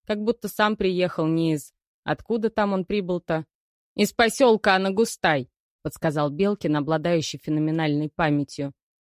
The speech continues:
"Видимо, это где-то рядом с центром мира". Не иначе. Не самый приятный кадр, но нам предстоят не менее увлекательные беседы с другими родственниками Джамалии.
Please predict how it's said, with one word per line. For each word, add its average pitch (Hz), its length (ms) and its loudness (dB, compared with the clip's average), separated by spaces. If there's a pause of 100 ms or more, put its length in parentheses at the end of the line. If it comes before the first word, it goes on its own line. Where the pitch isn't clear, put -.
(200)
"Видимо, 240 420 4
это 214 160 2
где-то 196 340 2
рядом 190 300 2
с 170 60 -6
центром 202 500 0
мира". 202 380 4 (540)
Не 156 260 4
иначе. 156 500 2 (480)
Не 185 180 4
самый 220 380 2
приятный 160 560 2
кадр, 147 500 -2 (100)
но 196 120 -2
нам 196 240 2
предстоят 175 640 0
не 170 120 2
менее 185 380 2
увлекательные 151 800 -2
беседы 156 460 -2
с 135 40 -8
другими 151 400 0
родственниками 147 760 -2
Джамалии. 139 640 0